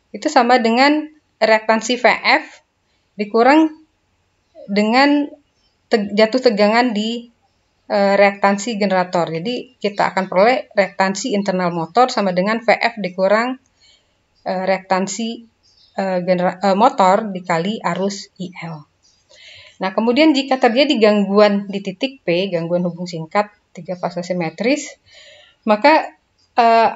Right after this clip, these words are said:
arus yang mengalir sekarang akan berubah, yaitu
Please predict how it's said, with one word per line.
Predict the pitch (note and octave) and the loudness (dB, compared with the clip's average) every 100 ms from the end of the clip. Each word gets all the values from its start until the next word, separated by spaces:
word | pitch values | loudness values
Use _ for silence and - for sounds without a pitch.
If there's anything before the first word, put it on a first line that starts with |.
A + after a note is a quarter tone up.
| - | -2
arus | A#3 A3 C#4 D#4+ - | 2 4 4 0 0
yang | B3 A#3 A3+ A3+ A3+ | 2 4 2 -2 -2
mengalir | A#3 A3 A3 G3 G#3 | 0 2 2 2 -2
sekarang | - - F3 G3 D4 D#4 D4+ - - | -2 0 2 2 2 0 -6 -20 -14
akan | - - A#3 G#3+ | -10 -2 0 0
berubah, | A#3+ A3 G3+ F#3 | -2 2 2 2
yaitu | F3 B3+ B3+ | -4 -6 -6